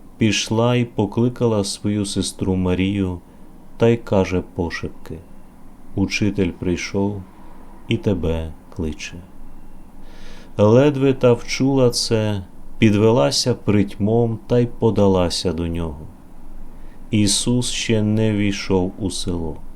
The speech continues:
Був він на тому місці, де його зустріла Марта. Юдеї ж, що були в хаті з нею та її розважали,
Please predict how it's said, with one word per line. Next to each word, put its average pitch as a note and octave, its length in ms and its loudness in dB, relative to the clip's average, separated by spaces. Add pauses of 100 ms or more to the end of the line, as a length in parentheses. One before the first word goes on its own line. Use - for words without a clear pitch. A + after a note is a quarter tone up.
(920)
Був A2 480 6
він B2 200 4
на A2 140 4
тому G#2 340 2
місці, G2 800 0 (240)
де G2+ 340 4
його A2+ 300 2
зустріла F2 680 -2
Марта. D#2+ 520 -4 (1300)
Юдеї A2+ 640 4
ж, - 180 -10 (400)
що - 240 4
були B2+ 300 6
в B2+ 100 0
хаті A#2+ 540 2
з F2 140 0
нею G2+ 560 0
та F#2+ 120 4
її G2 280 6
розважали, F#2+ 880 0